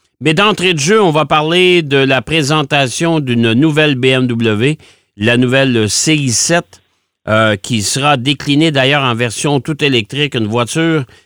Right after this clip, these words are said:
euh, qui nous laisse mi-figue, mi-raisin sur le plan design, mais en même temps, beaucoup de technologies embarquées.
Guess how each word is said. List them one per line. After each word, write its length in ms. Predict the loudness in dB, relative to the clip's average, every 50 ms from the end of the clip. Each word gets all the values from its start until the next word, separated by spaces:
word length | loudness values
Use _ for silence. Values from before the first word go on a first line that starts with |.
| _ _ _ -2
euh, 280 | 2 2 4 4 2 0
qui 220 | -2 -2 -2 0
nous 120 | 2 2 2
laisse 360 | 2 0 0 -2 -2 -4 -4
mi-figue, 520 | -2 0 0 -2 -2 0 0 0 0 0 0
mi-raisin 720 | 2 2 2 2 2 0 0 0 0 -2 0 0 0 -2
sur 160 | -2 -4 -4 -6
le 60 | -4
plan 240 | -4 -2 -2 -2 0
design, 580 | 0 0 -2 0 0 0 0 0 2 2 2 2
mais 220 | 2 2 2 0
en 100 | 0 0 0
même 240 | 0 0 0 -2
temps, 220 | -2 -2 -2 -2 -2 -4 _ -16 _ _ _ _
beaucoup 540 | -6 0 2 4 4 2 2 0 0 0 0
de 120 | 2 0 0
technologies 640 | 0 -2 -4 -4 -2 0 0 0 0 0 0 0
embarquées. 500 | 0 0 0 -2 -4 -6 -4 -4 -4 -4